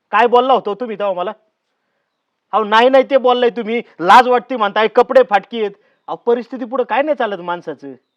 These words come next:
कोणाला वाटत नाही हो चांगली कपडे घालावा, पण एखाद्याची परिस्थिती नसेल ना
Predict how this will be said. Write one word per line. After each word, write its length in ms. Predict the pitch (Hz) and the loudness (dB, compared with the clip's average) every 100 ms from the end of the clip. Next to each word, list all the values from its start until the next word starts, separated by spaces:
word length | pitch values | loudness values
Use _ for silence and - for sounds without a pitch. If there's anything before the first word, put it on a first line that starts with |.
| _ _ _ _ | _ _ _ _
कोणाला 300 | 208 233 269 | -6 0 2
वाटत 240 | 269 269 262 | 2 2 0
नाही 140 | 285 | 0
हो 60 | 277 | 2
चांगली 320 | 262 269 262 | 0 -4 -4
कपडे 280 | 262 269 254 | -2 0 0
घालावा, 340 | 208 208 226 - _ _ _ _ _ - | 0 -2 -4 -8 _ _ _ _ _ -14
पण 140 | 175 | -6
एखाद्याची 380 | 208 214 208 202 | -2 2 0 -2
परिस्थिती 500 | 185 220 233 202 196 | -6 -6 -6 -10 -12
नसेल 260 | 208 233 202 | -8 -6 -6
ना 220 | 190 | -6